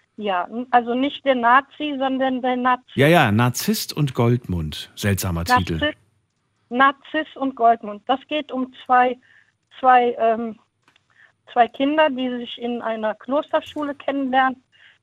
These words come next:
Speaker 1: ähm, im zwölften Jahrhundert.
Speaker 2: Okay.
Speaker 1: Und, ähm, da wird dann halt der, der Lebensweg dieser zwei Jungen beschrieben.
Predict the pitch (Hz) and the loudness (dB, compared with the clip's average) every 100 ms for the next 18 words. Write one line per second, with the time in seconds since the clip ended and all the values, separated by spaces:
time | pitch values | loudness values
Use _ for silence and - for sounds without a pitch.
0 | _ 247 240 240 240 247 - 226 214 - | _ -4 -4 -6 -12 -18 -18 -10 -10 -10
1 | - - 262 254 240 220 208 226 269 330 | -20 -4 -4 -4 -8 -6 -4 -2 0 0
2 | - _ _ _ _ _ - 107 - 113 | -2 _ _ _ _ _ -4 -4 -4 -8
3 | - _ _ _ _ _ _ _ _ _ | -12 _ _ _ _ _ _ _ _ _
4 | _ 240 240 247 254 254 254 - 240 240 | _ 0 4 4 4 -2 -6 -2 0 0
5 | 240 _ _ - _ 254 254 262 285 262 | -4 _ _ -20 _ 2 2 2 0 -2
6 | 254 247 254 254 254 240 233 247 247 269 | 0 0 0 2 4 4 4 -2 -2 -4
7 | 240 - - 190 - 190 196 196 - - | -6 -10 -12 -12 -14 -18 -8 -8 -8 -6
8 | 196 196 202 196 190 185 - 196 190 | -6 -4 -10 -12 -16 -18 -18 -16 -16